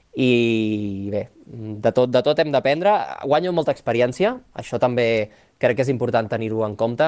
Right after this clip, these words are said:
guanyo molta experiència. Eh, la idea d'anar a Transgran Canària ja no només era intentar fer una bona cursa, i havia entrenat molt,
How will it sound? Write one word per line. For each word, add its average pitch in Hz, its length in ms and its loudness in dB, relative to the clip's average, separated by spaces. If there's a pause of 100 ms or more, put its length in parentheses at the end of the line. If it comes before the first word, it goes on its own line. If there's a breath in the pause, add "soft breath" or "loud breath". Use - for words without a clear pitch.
guanyo 123 240 -2
molta 117 240 -2
experiència. 117 600 -2 (440 soft breath)
Eh, 113 760 2
la 117 680 0
idea 151 180 4
d'anar 165 200 0
a - 20 -6
Transgran 139 360 -2
Canària 135 360 0
ja 127 120 2
no 147 200 0
només 123 260 -2
era 123 140 4
intentar 110 320 -4
fer 123 80 -4
una 120 120 -4
bona 110 180 -2
cursa, 135 420 -2
i 110 180 -6
havia 117 220 2
entrenat 113 320 -4
molt, 143 300 2